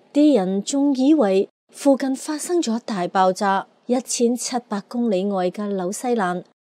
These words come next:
同二千三百公里外嘅澳洲，嗰啲人都聽到呢一個響聲。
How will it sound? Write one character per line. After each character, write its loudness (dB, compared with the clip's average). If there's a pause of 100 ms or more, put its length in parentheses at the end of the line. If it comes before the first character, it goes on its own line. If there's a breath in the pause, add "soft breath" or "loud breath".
(140)
同 2
二 4
千 2
三 0
百 -4
公 2
里 4
外 0
嘅 -2
澳 2
洲， 0 (100)
嗰 2
啲 2
人 0
都 0
聽 -2
到 -4
呢 -2
一 -2
個 -2
響 -8
聲。 -4